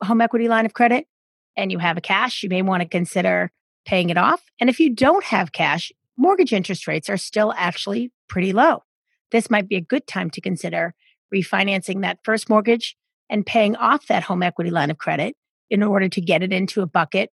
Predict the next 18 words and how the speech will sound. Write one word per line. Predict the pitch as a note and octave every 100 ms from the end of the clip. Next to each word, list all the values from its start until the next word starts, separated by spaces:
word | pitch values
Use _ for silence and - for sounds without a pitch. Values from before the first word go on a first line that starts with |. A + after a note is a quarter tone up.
| _
where | A#3 D#3+
the | D#3 C#3+
interest | D#3+ F#3 -
is | F#3
tax | - A#2+ -
deductible, | E3+ E3 - - A#2+ F#3 - _ _
allowing | G#3+ G#3+ G#3 G3+
you | G3+
to | F3
structure | - C4 C4 -
your | A#3+ F#3+
debt | D#3+ B2 C3 -
in | F#3+
the | G3+
most | G3 F#3+ -
tax | - G3+ G3+ -
advantageous | C3 A2+ A2+ A#2+ C3 A2+ B2 A#2+
way. | C3+ A#2